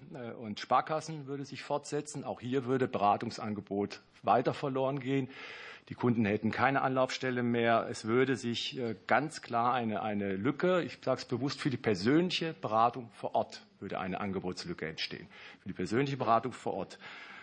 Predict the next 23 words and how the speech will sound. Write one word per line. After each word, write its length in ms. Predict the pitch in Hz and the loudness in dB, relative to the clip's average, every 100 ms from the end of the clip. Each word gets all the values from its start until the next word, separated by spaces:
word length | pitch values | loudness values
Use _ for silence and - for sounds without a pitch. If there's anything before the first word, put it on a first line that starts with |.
| - | 0
Was 180 | 120 110 | 0 4
würde 180 | 135 135 | 4 6
im 100 | 117 | 4
Gegenzug 720 | 131 175 180 185 190 - - | 2 2 0 -2 -2 -4 -6
passieren? 560 | 151 - 160 175 180 - - | -4 -2 2 2 0 -4 -4
Ähm, 300 | 135 123 113 | -2 0 -2
die 100 | 120 | 0
Banken 420 | 127 127 160 160 | 4 2 0 -8
und 120 | 131 | -8
Versicherer 440 | 131 117 143 151 | -8 -8 -8 -6
hätten 260 | 127 123 123 | -6 -6 -4
im 100 | 117 | -4
Grunde 240 | 120 120 | -2 -2
keine 260 | 110 135 156 | 0 2 4
andere 300 | 131 107 101 | 4 2 0
Wahl, 300 | 87 87 147 - - - - - - - | 0 0 0 -4 -20 -20 -20 -10 -10 -4
äh, 40 | 117 | -2
als 280 | 107 120 - | -2 -2 2
alles, 420 | 135 135 - - | 4 4 2 2
alles 260 | 123 135 | 2 2
online 320 | 120 101 92 95 | -2 -2 -2 -4
abzubilden. 560 | - - 87 85 78 - 185 | -8 -8 -4 -6 -6 -10 -8
Ähm, 300 | 110 101 | -4 -4